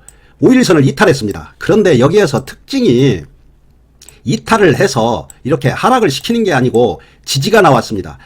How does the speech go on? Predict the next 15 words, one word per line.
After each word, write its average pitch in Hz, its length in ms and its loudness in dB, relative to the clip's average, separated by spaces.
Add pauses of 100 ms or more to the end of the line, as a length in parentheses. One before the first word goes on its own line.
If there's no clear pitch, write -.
(220)
이렇게 139 340 0
지지가 175 360 -4
나오면 117 560 0
또다시 196 400 0
이렇게 110 600 -4
급등이 143 400 0
나옵니다. 117 540 0 (560)
이십 233 360 0
일선하고 135 840 2
이격이 190 540 0
크니까 127 680 -2
이격을 185 440 0
좁히고 131 800 -2
급등이 143 540 0
나왔습니다. 113 600 -2